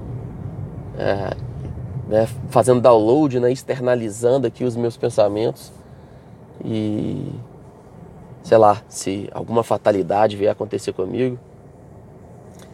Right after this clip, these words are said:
eu acho que eu consigo, meu filho vai conseguir ver o que,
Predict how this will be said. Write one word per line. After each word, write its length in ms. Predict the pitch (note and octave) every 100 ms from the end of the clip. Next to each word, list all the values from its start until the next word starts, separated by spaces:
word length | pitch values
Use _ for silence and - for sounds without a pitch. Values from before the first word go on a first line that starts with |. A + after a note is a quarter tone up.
| - -
eu 120 | F#2+
acho 120 | F#2+
que 60 | -
eu 20 |
consigo, 540 | A2 A2+ - A2 G#2 G#2+
meu 180 | A2 G#2
filho 320 | - A2 A2
vai 120 | A2
conseguir 720 | A#2 A2+ G#2+ A2 A2 G#2+ - - - - -
ver 240 | A#2 A2
o 40 |
que, 140 | G#2+